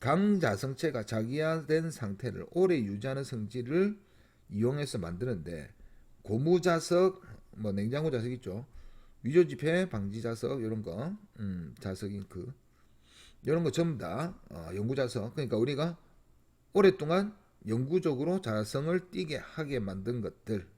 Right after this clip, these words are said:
됐습니까? 그 다음에 이하가, 어, 전자석이죠. 전자석이 뭐냐?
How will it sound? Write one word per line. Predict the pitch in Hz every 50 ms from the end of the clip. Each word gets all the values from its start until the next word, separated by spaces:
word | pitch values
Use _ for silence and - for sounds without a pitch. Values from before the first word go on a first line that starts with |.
| _ _ _ _ - - - -
됐습니까? | 127 123 120 - 113 92 - - 127 156 170 - _ _ _ _ _ _ _ _ - - _ _ _ _ _ _ _
그 | - 110
다음에 | 151 156 147 123 113 101 - -
이하가, | 185 196 180 151 107 135 139 120 95 - - _ - -
어, | 92 80 71 -
전자석이죠. | - 107 107 107 127 151 165 - 196 180 135 92 71 - 85 - - - - 131 - _ _ - - _ _ _ _ _ _ _ _ _ _ _ _ _ _ _ _ _ _ _ _ _ _ _ _ _ _ _ _ - - - _ _ _ _ _ _ - - - -
전자석이 | - - 113 123 123 160 185 185 - 220 214 190 180 143
뭐냐? | 104 87 87 90 104 98 87 - -